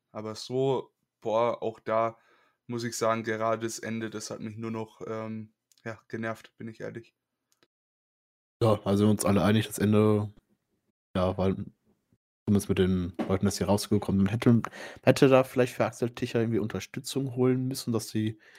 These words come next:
Speaker 2: für ihn eingreifen, aber ich wüsste jetzt auch keinen, eine Person, die da wirklich Sinn machen würde. Deswegen hätte man vielleicht einfach die beiden irgendwie rausschreiben sollen. Oder dass Klinger zu denen sagt,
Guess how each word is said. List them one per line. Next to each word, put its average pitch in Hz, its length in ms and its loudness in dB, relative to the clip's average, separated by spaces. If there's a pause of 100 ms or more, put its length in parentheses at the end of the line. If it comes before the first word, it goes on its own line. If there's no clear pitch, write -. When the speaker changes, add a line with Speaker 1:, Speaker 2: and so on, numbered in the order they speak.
(540)
Speaker 2:
für - 80 4
ihn 127 220 4
eingreifen, 120 800 2
aber 98 500 2
ich - 160 -8
wüsste 120 220 -4
jetzt - 160 -4
auch - 140 -2
keinen, 101 560 0 (480)
eine 104 100 4
Person, 101 580 2
die 101 360 0
da 92 140 0
wirklich 98 260 -2
Sinn 107 200 2
machen 87 360 -2
würde. 92 400 0 (800)
Deswegen 95 240 2
hätte 104 180 2
man 98 120 4
vielleicht 92 260 2
einfach 92 160 2
die 92 140 0
beiden 98 640 2 (380)
irgendwie 95 160 -2
rausschreiben 101 640 2
sollen. 95 440 2 (1040)
Oder 90 140 6
dass 90 220 0
Klinger 98 480 4 (120)
zu - 260 -4
denen 92 160 4
sagt, 95 320 0